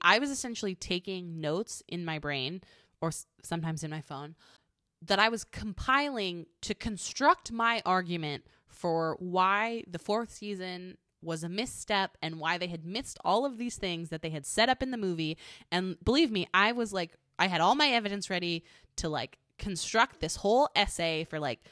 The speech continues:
what the mistake was and how I would have done it and how it would fix everything. And then I caught myself and I was like, "Wait, the point of watching this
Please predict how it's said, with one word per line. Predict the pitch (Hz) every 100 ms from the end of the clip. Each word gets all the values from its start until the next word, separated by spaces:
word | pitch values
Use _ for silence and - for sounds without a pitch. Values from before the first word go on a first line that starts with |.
| - _ _
what | 156 180 202
the | 285
mistake | 285 - 208 190
was | 180 175 170 165 -
and | 151 147 151
how | 160 156
I | 170
would | 247 262
have | 214
done | 226 220
it | 208 208 190
and | 165 156 147 151
how | - 175 214
it |
would | 226
fix | - 196 175
everything. | 165 160 151 151 160 - _ _ _ _
And | 190 202
then | 285 311 240 220 226 - _ _ _ -
I | 196
caught | - - 302 359
myself | 220 208 175 170 170 - -
and | 190
I |
was | 190
like, | 180 180
"Wait, | 196 175 - - _ - _ _ _
the | 160 190
point | - 262 311 330
of | 202 190
watching | 220 247 196 156
this | 120 208 - -